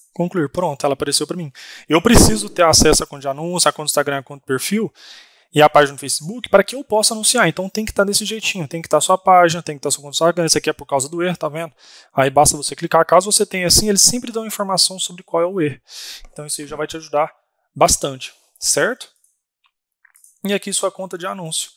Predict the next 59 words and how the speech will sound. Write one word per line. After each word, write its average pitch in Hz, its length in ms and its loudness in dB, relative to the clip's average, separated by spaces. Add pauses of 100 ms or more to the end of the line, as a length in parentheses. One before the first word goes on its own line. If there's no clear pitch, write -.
(320)
Então 151 180 -8
aqui 143 200 -8
você, 160 520 -2
aí 170 240 2
vamos 202 180 -6
supor 196 140 -12
que - 60 -20
você 185 200 -2
adiciona 165 280 -6
uma 156 60 -10
pessoa, 196 380 -4
ah, 185 40 0
mas 170 200 -4
eu 165 60 -10
quero 175 180 -2
que - 80 -8
essa - 140 -4
pessoa 175 340 -10
não 185 180 -8
veja 175 200 -10
a - 20 -18
conta 170 200 -16
de 165 120 -12
anúncio. 147 340 -10 (340)
Eu 139 140 -4
quero 147 180 2
que - 80 -8
ela 151 140 2
controle 147 380 -6
a 139 80 -2
página 160 340 0
e - 20 -16
o 139 40 -20
perfil, 156 260 -12
mas 170 140 -14
eu 160 80 -14
não 175 120 -14
quero 165 240 -8
que 165 120 -10
ela 160 100 -8
veja 147 240 -16
o 156 40 -20
co-, - 140 -20
o 151 640 -20 (540)
conta 151 180 -8
de 151 80 -6
anúncio. 147 220 -10
Você 156 80 -6
vem 185 120 -10
cá 170 140 -6
e 165 60 -12
remove 165 420 -16
ela, 135 240 -8
certo? 208 400 -2
Mas 175 140 -12
aqui 175 160 -14
eu 151 80 -10
vou 156 100 -14
deixar, 202 400 -6